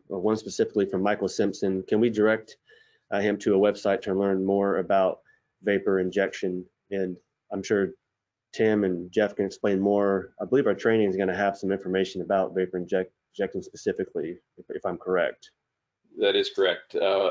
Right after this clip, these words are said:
Speaker 2: at, at one of the ten videos that will be online at Intertech University, we'll cover vapor injection.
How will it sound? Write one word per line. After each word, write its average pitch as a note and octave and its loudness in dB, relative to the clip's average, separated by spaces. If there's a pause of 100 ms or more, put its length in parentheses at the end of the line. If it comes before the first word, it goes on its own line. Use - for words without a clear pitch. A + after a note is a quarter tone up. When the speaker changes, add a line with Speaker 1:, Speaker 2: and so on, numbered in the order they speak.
Speaker 2:
at, A2 2
at - -2
one C3 2
of A#2+ 0
the - -2
ten A#2+ 0
videos A2+ 2
that - 0
will F#2+ -2
be G#2 -4
online G2+ 0
at - -4
Intertech G2 -4
University, G2 -4
we'll G2 -4
cover G2+ 0
vapor G#2 -2
injection. A2 -2